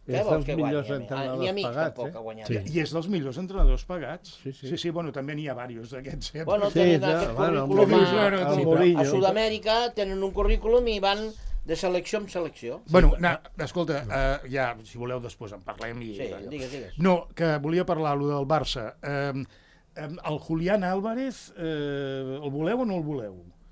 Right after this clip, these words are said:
Speaker 2: A veure, la premsa de Madrid què diu?
Speaker 4: La premsa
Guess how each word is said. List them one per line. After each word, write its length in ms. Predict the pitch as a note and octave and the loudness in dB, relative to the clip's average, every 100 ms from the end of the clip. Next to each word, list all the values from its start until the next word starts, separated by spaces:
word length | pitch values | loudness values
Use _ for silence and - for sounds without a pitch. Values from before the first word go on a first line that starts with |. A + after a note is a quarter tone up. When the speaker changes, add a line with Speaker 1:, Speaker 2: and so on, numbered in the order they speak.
| _ _ _ - | _ _ _ -14
Speaker 2:
A 80 | B2 | -8
veure, 400 | B2+ B2 G#2+ G#2+ - | -6 -6 -10 -16 -18
la 300 | B2 B2+ B2+ | -10 -8 -8
premsa 380 | - D#3 D3+ F3 | -8 -10 -8 -8
de 80 | E3 | -6
Madrid 400 | C#3+ C#3+ D3+ E3 - | -6 -6 -6 -10 -10
què 140 | C3+ | -10
diu? 220 | B2 G2+ F#2 _ | -10 -12 -16 _
Speaker 4:
La 160 | C#3+ D3 | -8 -6
premsa 500 | D#3+ F3 F#3+ G#3+ G#3+ | -2 -4 -4 -2 -2